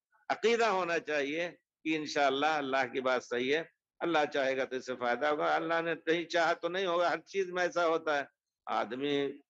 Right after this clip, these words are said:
कोई भी काम करता है, अपनी कोशिश कर लेता है, नहीं चाहता अल्लाह ताला, लेकिन हम अपने को डाल दें अल्लाह के सामने, "अल्लाह ताला, हम तेरी शफा चाहते हैं अल्लाह ताला इसके जरिए से।"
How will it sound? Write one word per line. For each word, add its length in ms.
कोई 240
भी 140
काम 360
करता 420
है, 100
अपनी 220
कोशिश 400
कर 120
लेता 320
है, 60
नहीं 180
चाहता 360
अल्लाह 220
ताला, 280
लेकिन 220
हम 100
अपने 240
को 120
डाल 360
दें 120
अल्लाह 300
के 160
सामने, 340
"अल्लाह 260
ताला, 320
हम 160
तेरी 600
शफा 340
चाहते 600
हैं 100
अल्लाह 240
ताला 240
इसके 260
जरिए 300
से।" 160